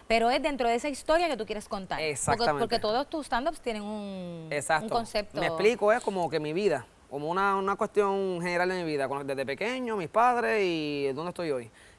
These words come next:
Speaker 2: Eh, pronto viene por ahí uno que se llama Black to School, Black to School, que va a ser
Speaker 1: <laughs>
Speaker 2: mi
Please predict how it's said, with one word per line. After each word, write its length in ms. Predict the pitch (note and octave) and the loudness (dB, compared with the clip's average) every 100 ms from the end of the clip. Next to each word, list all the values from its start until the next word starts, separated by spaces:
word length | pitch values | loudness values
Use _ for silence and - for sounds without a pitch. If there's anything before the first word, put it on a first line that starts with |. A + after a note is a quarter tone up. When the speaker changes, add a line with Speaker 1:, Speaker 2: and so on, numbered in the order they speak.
| - | -6
Speaker 2:
Eh, 580 | C#3+ C#3 C#3 C#3 C3+ B2 A2 | -2 0 0 0 -2 -4 -4
pronto 380 | E3 F#3 D#3+ F3+ | 0 2 2 0
viene 160 | E3+ | 0
por 160 | F#3 F#3 | 2 2
ahí 180 | F#3 G#3 | 2 2
uno 140 | F#3+ | -2
que 60 | E3+ | -2
se 80 | F#3 | -2
llama 140 | F3+ | 0
Black 340 | D3+ D3+ D#3 - | 0 0 0 -4
to 120 | F3 | -10
School, 480 | D#3+ - - F3+ G3 - - - - - - - - - - | -10 -14 -8 -6 -6 -12 -20 -20 -20 -20 -20 -20 -20 -20 -20
Black 320 | C#3 C#3+ D3 - | -6 -2 -2 -4
to 120 | F#3+ | -8
School, 400 | - - D#3 F3 F#3+ | -6 -4 -4 -4 -4
que 140 | - D3 | 0 2
va 120 | C#3 | 2
a 40 | A3 | 2
ser 260 | B3 D#3 | 0 0
Speaker 1:
<laughs> 0 | |
Speaker 2:
mi 800 | D3+ D#3 D3+ D3+ D3 C#3+ C#3 | -2 -6 -6 -4 -4 -4 -6